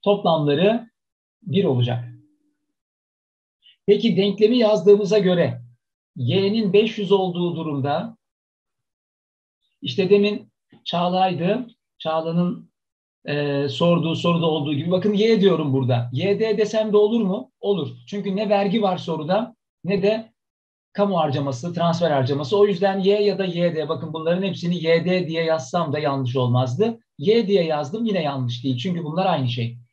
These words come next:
Peki Y D'nin beş yüz olduğu durumda tüketim nedir? Soru bu. Yirmi beş artı sıfır virgül yetmiş çarpı beş yüz.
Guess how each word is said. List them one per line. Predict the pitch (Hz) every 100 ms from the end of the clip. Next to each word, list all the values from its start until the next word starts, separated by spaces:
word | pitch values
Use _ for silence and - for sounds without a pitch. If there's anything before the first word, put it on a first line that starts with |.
| _ - - 202
Peki | 208
Y | 226 208 214
D'nin | 233 233 247 208
beş | 233 247
yüz | 214
olduğu | 214 208 214 226
durumda | 202 202 196 180 120 - - -
tüketim | 175 214 240 262 269 _ -
nedir? | 175 226 180 214 - -
Soru | - 208 196 165
bu. | 185 233 - _ _
Yirmi | 143 202 196 196
beş | 220 226 - _ -
artı | 185 143 120 165 - - _
sıfır | - 240 180 214 185
virgül | 202 175 196
yetmiş | 180 185 180 196 196 - - _
çarpı | - 165 135 123 208 214 - _ -
beş | 170 151 120 -
yüz. | - -